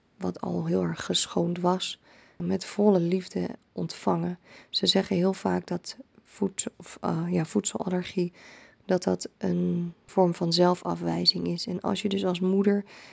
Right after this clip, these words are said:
terwijl dat kindje in jouw buik aan het groeien is, op een bepaalde manier een afwijzing hebt ten opzichte van de, de vrucht in jouw lichaam, de, de ziel die bij jou komt, dan kan dit, dat, dan kan dat zich ontwikkelen als een allergie.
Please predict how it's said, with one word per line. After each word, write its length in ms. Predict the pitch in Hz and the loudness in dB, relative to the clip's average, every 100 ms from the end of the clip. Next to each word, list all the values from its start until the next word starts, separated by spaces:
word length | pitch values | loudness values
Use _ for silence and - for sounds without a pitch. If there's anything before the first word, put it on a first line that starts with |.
| - _ | -20 _
terwijl 280 | - 180 | 0 2
dat 180 | 180 180 | 2 0
kindje 320 | - 196 180 | 0 0 0
in 120 | 185 180 | -2 0
jouw 160 | 175 | -2
buik 300 | 170 175 180 | -2 -4 -2
aan 80 | 185 | -4
het 100 | 180 | -4
groeien 440 | - 190 190 180 | -4 0 0 2
is, 260 | 175 175 - - - _ | 0 -2 -6 -12 -20 _
op 160 | 202 180 | -6 0
een 80 | 190 | 2
bepaalde 520 | 190 - 214 226 196 | 2 4 6 6 4
manier 320 | 185 180 180 | 2 0 -2
een 80 | - | -2
afwijzing 580 | - 190 196 190 190 165 | -6 -4 -4 -2 -2 -4
hebt 220 | 185 - | -4 -6
ten 140 | - | -10
opzichte 480 | - - 208 - 190 | -4 -4 -4 -4 -8
van 300 | 185 180 180 | -4 -4 -4
de, 260 | - 185 180 | -4 -2 -2
de 200 | 190 180 | -2 -4
vrucht 420 | 180 - 196 185 - | -4 0 -2 0 -6
in 80 | |
jouw 140 | 170 180 | -4 -2
lichaam, 520 | 185 180 - 180 180 | -2 -2 -6 -6 -4
de, 200 | 180 180 | -4 -4
de 180 | 180 180 | -2 -4
ziel 440 | 165 185 185 190 | 0 2 2 0
die 180 | 180 180 | -2 -4
bij 180 | 175 170 | -2 -4
jou 180 | 175 175 | -4 -4
komt, 380 | - 180 180 - - - - - - - _ _ _ | -2 -2 -2 -8 -18 -20 -20 -20 -20 -20 _ _ _
dan 220 | 202 185 | -2 2
kan 200 | 214 202 | 4 4
dit, 140 | 190 180 | 2 -2
dat, 220 | 196 196 - | 0 0 0
dan 200 | 196 190 | -4 0
kan 180 | 247 254 | 4 6
dat 180 | 202 - | 4 2
zich 200 | 196 175 | -2 -2
ontwikkelen 560 | 175 185 185 190 175 | -4 -2 -2 -2 -4
als 180 | 180 180 | -4 -4
een 120 | 180 | -4
allergie. 540 | 175 175 180 - 180 | -4 -4 -6 -4 -6